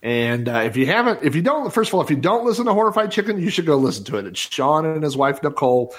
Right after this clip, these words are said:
They talk about horror movies. She is a huge, uh, horror aficionado. Sean is just kind of getting into the genre. I think he likes them,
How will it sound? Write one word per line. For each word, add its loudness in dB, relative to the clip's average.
They 2
talk 0
about 2
horror 2
movies. 4
She -2
is 2
a 2
huge, 0
uh, 2
horror 2
aficionado. 2
Sean 0
is -4
just -4
kind 2
of 0
getting 2
into 2
the 2
genre. 2
I -2
think -4
he 0
likes 0
them, -2